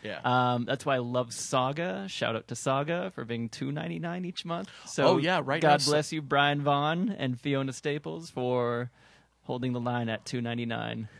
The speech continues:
Speaker 1: Oh, and, and right now, for the month of June, it's actually twenty-five cents in honor of the twenty-fifth anniversary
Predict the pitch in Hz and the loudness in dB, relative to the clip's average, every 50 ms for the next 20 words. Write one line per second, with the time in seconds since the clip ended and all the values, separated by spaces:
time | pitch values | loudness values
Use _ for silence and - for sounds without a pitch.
0 | - _ - 139 143 139 135 131 - - 123 120 120 110 123 135 143 120 113 123 | -14 _ 0 2 2 2 2 0 -4 -6 -6 -6 -4 0 0 0 0 0 0 0
1 | 131 135 123 117 117 117 131 123 - - - 113 104 110 110 110 110 - 110 104 | 0 0 0 0 -2 -4 -4 -6 -8 -10 -10 -8 -8 -6 -6 -8 -8 -8 -12 -14
2 | 101 101 107 117 120 117 113 110 107 - - - 107 - 113 117 113 - - 107 | -14 -10 -8 -6 -6 -6 -6 -8 -10 -12 -14 -14 -14 -12 -10 -10 -10 -10 -10 -10
3 | 107 - - - 117 113 104 - - 101 98 - - - - - 131 127 123 117 | -10 -10 -10 -10 -10 -10 -10 -10 -12 -12 -10 -10 -8 -8 -6 -4 -4 -2 -4 -4
4 | 117 - - - - - 110 107 107 107 110 107 107 107 98 104 101 - - - | -6 -10 -12 -14 -14 -12 -12 -12 -10 -10 -10 -10 -10 -10 -10 -12 -14 -14 -12 -10
5 | 113 107 104 104 - 101 101 98 - - 117 107 104 101 101 110 104 107 107 - | -10 -10 -10 -10 -12 -14 -14 -14 -14 -14 -14 -12 -12 -14 -16 -14 -14 -12 -12 -12
6 | - - 101 98 98 98 95 | -12 -12 -12 -12 -12 -14 -14